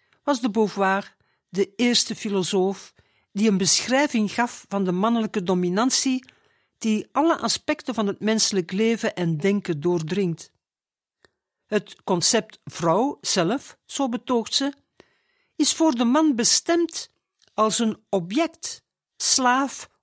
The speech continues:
of ander. En vrouwelijke mensen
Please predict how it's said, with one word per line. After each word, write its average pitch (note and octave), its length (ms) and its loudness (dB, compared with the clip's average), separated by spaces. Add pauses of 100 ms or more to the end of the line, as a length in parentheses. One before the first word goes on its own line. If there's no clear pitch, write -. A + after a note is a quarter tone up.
(120)
of - 360 -4 (220)
ander. G3 560 -2 (880)
En D#3+ 220 0
vrouwelijke C#4+ 500 2
mensen A#3+ 520 0